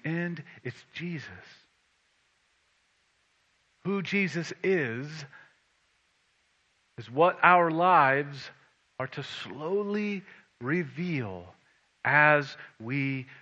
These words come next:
grow up in him. And it's okay. Be encouraged, my friends. It is slow. It's okay.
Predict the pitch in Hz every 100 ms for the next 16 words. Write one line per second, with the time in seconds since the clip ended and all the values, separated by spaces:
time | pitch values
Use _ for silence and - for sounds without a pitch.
0 | _ - 120 117 117 113 - _ - 104
1 | 104 104 101 - 92 85 82 _ _ _
2 | _ _ _ - 127 131 139 143 147 139
3 | 151 147 135 - - _ 131 139 147 151
4 | 160 135 139 139 - - 117 - 127 139
5 | 147 - _ _ _ _ _ _ _ _
6 | _ _ _ 120 135 160 - 98 95 92
7 | - - _ _ _ _ _ _ _ _
8 | _ _ _ _ _ _ _ - - 165
9 | - 127 151